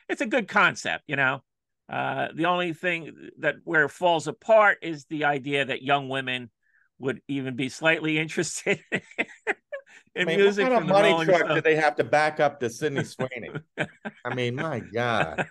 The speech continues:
Speaker 1: <laughs> So, yeah, no, it, that, that's embarrassing. You know, their, their blatant, uh, attempt to woo a
Speaker 2: Some
Speaker 1: younger
Speaker 2: ang-, angry young rockers.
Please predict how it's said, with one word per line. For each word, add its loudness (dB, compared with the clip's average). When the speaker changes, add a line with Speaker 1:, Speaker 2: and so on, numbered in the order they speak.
Speaker 1:
<laughs> 0
So, 6
yeah, 4
no, 2
it, -8
that, 4
that's 2
embarrassing. -4
You -10
know, -8
their, -4
their -4
blatant, -2
uh, -4
attempt -4
to -6
woo 2
a 4
Speaker 2:
Some 0
Speaker 1:
younger 2
Speaker 2:
ang-, 4
angry 2
young 2
rockers. 0